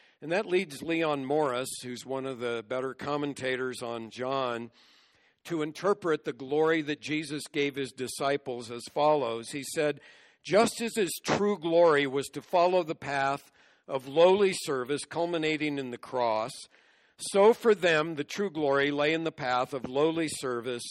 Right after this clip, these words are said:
wherever it may lead them." And, uh, D A Carson agrees with, um, Morris, and both of them cite William Barclay, who says this,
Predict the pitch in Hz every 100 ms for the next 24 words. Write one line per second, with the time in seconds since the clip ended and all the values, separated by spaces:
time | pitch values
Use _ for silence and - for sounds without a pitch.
0 | - _ _ _ 135 135 139 143 147 139
1 | 139 123 127 127 131 139 139 120 123 104
2 | 82 _ _ _ _ _ _ - 127 127
3 | 120 113 120 131 143 143 135 - 151 151
4 | - 135 123 110 139 147 143 143 117 117
5 | 110 - 110 107 104 104 _ _ _ _
6 | _ _ - 117 117 117 - - _ _
7 | _ _ 123 120 120 123 127 170 175 151
8 | 117 123 123 131 - 139 135 - 131 135
9 | 123 117 120 135 151 139 120 110 110 131
10 | - 139 131 113 143 139 113